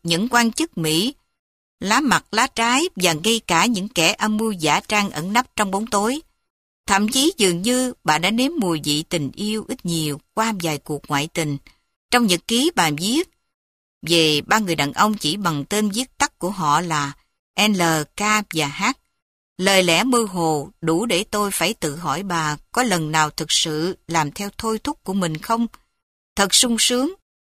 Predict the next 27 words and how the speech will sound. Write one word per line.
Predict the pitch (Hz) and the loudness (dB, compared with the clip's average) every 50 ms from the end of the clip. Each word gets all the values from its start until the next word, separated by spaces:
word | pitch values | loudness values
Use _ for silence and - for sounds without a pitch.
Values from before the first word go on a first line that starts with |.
| _ | _
là | - 160 170 170 165 | -4 0 0 0 0
chưa | 160 - - 247 254 240 | 0 -2 -4 -2 -2 -2
gặp | 208 180 160 - _ | -2 -2 -4 -4 _
ai | - 196 214 214 214 202 | -6 -4 -2 -2 -2 -4
có | - - 247 | -6 -8 -8
tất | - - 294 - _ - | -6 -6 -10 -10 _ -4
cả | 160 147 156 196 | 0 0 2 2
những | 226 190 160 156 175 - - | 0 -2 -4 -8 -10 -12 -10
cái | - 233 240 240 | -8 -6 -6 -2
đó. | 214 214 214 233 269 320 - _ _ _ _ _ _ _ _ - | -2 0 0 0 -2 -4 -6 _ _ _ _ _ _ _ _ -4
Những | 185 190 226 220 254 | 0 0 2 2 2
cái | 262 - 277 277 | 0 0 0 4
đó | 254 240 247 277 330 381 370 | 6 6 8 8 8 6 4
là | - 175 180 180 180 180 180 | -2 -4 0 2 2 2 2
kết | - - 285 330 - - | 0 -2 -4 -4 -4 0
hợp | 208 160 160 - | 0 0 0 0
mong | - 220 233 233 233 | -2 -2 -2 0 0
muốn | 233 247 262 320 381 - | 0 0 0 -2 -2 -6
của | - 185 208 | -6 -4 -2
sự | - - 180 156 151 | -2 -2 -2 -2 -6
ngây | 170 190 220 220 208 - | -4 -4 -2 -2 -2 -2
thật, | - 175 160 - _ - | -4 -4 -4 -4 _ -10
ngưỡng | 160 156 185 233 233 | -8 -6 -2 -2 -2
mộ | 175 147 147 147 156 175 - _ _ _ _ _ - | -2 -2 -2 -4 -4 -6 -8 _ _ _ _ _ -2
và | 185 185 190 185 | 2 2 2 2
tôn | - 254 254 247 240 | 0 -2 -2 0 0
sùng | - - 185 170 156 151 143 | 0 0 0 -2 -2 -4 -6